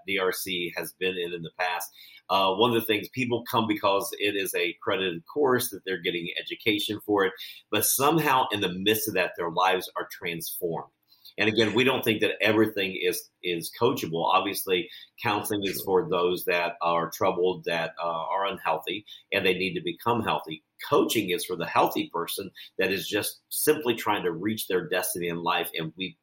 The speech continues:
Speaker 1: pull that out of them. So we thank you guys today for listening to the Dream Out Loud podcast here with, uh, Dream Releaser Coaching. We're sitting down with an amazing, amazing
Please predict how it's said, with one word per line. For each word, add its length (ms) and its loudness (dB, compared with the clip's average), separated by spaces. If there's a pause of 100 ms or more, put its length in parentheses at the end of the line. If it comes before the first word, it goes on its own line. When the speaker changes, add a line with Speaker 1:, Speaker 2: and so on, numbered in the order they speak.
(140)
Speaker 1:
pull 280 4
that 240 0 (120)
out 180 0
of 120 -4
them. 160 -4 (460)
So 120 8
we 100 10
thank 220 6
you 100 -2
guys 280 6
today 240 6
for 120 2
listening 380 4
to 100 0
the 120 4
Dream 400 0
Out 200 2
Loud 200 0 (120)
podcast 640 2
here 300 4 (220)
with, 180 0 (240)
uh, 100 0
Dream 240 2
Releaser 500 -2
Coaching. 340 0
We're 100 0
sitting 400 0
down 300 0 (260)
with 120 0
an 120 0
amazing, 720 2
amazing 640 2